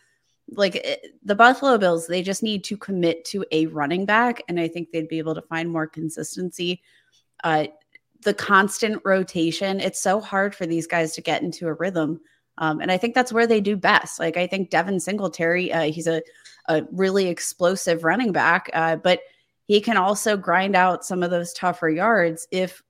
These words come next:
given the opportunity. Like, uh, at F A U, he, he was,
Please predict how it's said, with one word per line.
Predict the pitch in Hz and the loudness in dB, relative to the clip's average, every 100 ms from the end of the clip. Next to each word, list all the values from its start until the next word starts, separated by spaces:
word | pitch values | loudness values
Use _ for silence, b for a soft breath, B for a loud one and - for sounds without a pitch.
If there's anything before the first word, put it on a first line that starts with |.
| - _ | -20 _
given | 185 175 180 180 | -4 -2 0 0
the | 175 | 2
opportunity. | 160 160 170 165 190 208 165 156 | 0 0 -4 -6 -6 -4 -2 0
Like, | 165 160 - b b b - | 0 -2 -6 b b b -4
uh, | 165 151 | 0 2
at | 170 | 4
F | 180 190 | 4 2
A | 190 | 0
U, | 180 220 | 0 -2
he, | 160 165 170 165 - | -2 -4 -6 -6 -6
he | 165 | -6
was, | 180 175 160 | -4 -6 -6